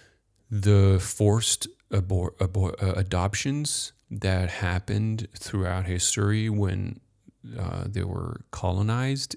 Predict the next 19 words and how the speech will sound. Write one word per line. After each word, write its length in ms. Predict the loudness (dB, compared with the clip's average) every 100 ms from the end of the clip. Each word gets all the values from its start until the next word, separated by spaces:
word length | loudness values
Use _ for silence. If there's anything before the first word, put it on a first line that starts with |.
| -10
and 480 | -4 -2 -2 -4 -8 _ -20 -18
the 500 | -4 0 4 4 4
dissolution 1500 | 0 -2 0 2 2 2 0 2 4 4 2 -2 -2 -2 -4 -2
and 240 | -2 -2
annihilation 1200 | 0 0 0 0 -2 -2 0 0 0 -2 -4 -4 -2
of 300 | -2 -2 -2
their, 480 | -2 -2 -4 -6 -10 -16 -20 -20 -20 _ _ _ _ -6
uh, 260 | -4 -2
culture 640 | -4 -8 -8 -10 -6 -4 -4
and 160 | -6 -8
people 500 | -4 -4 -4 -6 -6
because 480 | -6 -4 -2 -2
of 400 | -2 -2 -6 -12 -16 _ _ _ _ -16
their 720 | -14 -12 -8 0 2 2 0 0
ass-, 300 | 2 2 2
their 240 | 0 -2 -2
forced 800 | -6 -4 -2 -2 0 -2 -4 -8 -12 _ _ _ _
assimilation 1120 | -4 0 2 2 0 0 0 0 -2 -4 -4 -6
into 680 | -6 -6 -4 -4 -2 -2 -4